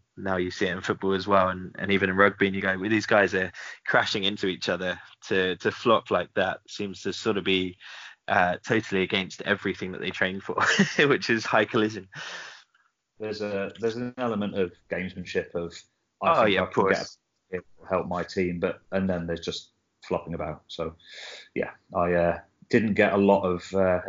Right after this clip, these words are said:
Speaker 2: didn't gain a lot of respect for Kyle Allen there for, um, yeah, waving his arms around, con-, pretending he'd been hurt.
Speaker 1: No.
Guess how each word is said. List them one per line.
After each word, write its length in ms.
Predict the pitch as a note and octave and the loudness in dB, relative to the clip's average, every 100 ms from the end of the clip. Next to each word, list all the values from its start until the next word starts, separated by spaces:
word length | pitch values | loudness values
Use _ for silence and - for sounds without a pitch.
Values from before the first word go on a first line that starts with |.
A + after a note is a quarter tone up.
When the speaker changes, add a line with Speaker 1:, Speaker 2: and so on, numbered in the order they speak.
| E2+ | -4
Speaker 2:
didn't 240 | G#2+ G2+ - _ F#2 | 0 0 -2 _ -2
gain 240 | G2+ G2 | 4 6
a 60 | F#2+ | 6
lot 160 | F2+ F2+ | 2 2
of 80 | F2 | 0
respect 320 | - F#2 - | 0 -2 -2
for 320 | - F2 - _ | -2 -2 -2 _
Kyle 240 | - E2+ | -2 0
Allen 240 | E2 E2+ E2+ | 0 -2 -2
there 200 | E2+ D#2+ | -2 -2
for, 400 | - E2 E2 E2+ | -2 0 2 0
um, 260 | E2 E2+ - _ E2 | 0 -4 -8 _ -6
yeah, 180 | D2+ - _ _ _ _ - | -6 -8 _ _ _ _ 2
waving 240 | F2+ E2+ | 4 4
his 100 | E2 | 2
arms 240 | F2 E2 F2 | 2 2 0
around, 320 | F2 E2 E2 | 0 0 -2
con-, 180 | E2+ D#2+ _ | -6 -6 _
pretending 360 | - E2 E2 E2 | -4 -2 0 -2
he'd 100 | D#2+ | -2
been 120 | E2 | -4
hurt. 200 | E2 E2+ _ _ _ _ - - - - - - - - _ - | -4 -6 _ _ _ _ -20 -20 -20 -20 -20 -20 -20 -20 _ -6
Speaker 1:
No. 140 | G2+ | -6